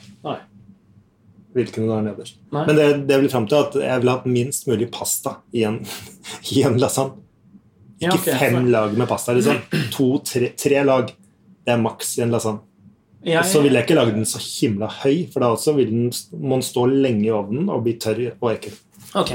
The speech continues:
Speaker 1: men snakk oss gjennom, eh, lagene. Hvis du sier tre lag, hva består ett lag av? Det er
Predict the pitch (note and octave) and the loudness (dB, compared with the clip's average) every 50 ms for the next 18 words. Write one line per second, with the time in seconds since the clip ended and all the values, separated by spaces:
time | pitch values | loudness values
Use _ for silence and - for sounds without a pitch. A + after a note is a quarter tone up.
0 | A#2 - - F3 F3 F3 E3+ - F3+ E3 D#3 - E3+ D#3 - D#3 C3+ B2+ B2+ B2+ | -6 -2 0 0 2 2 2 2 2 2 2 2 0 0 2 0 0 0 0 0
1 | C3 A#2+ - - - D#3 C#3+ C3+ C3 B2 A2+ G#2+ - - A2+ B2 A#2+ - - - | 0 -2 -4 -6 -4 -2 0 2 4 4 2 2 0 -2 -4 -6 -6 -6 -4 -2
2 | D#3 D3 - - D#3 - - D3 C#3 C3+ - - D3 C#3+ C#3 C#3 C3 C3 C3+ C#3 | -2 -2 0 -2 -2 0 2 2 2 2 2 2 2 4 4 4 4 4 2 0
3 | C#3+ C#3 C3+ C3+ C3+ C#3+ - - B2 B2+ B2+ B2 B2 - - C#3 - - - D3 | -2 -2 0 0 0 -2 -2 0 2 2 2 2 0 -2 -2 -4 -2 -2 0 0
4 | B2+ A#2 A2 G#2+ A2+ A#2+ B2 B2 - _ _ - C#3 C#3 C#3+ D#3 E3+ | 2 2 0 0 0 -2 -2 -4 -6 _ _ 0 2 2 2 2 0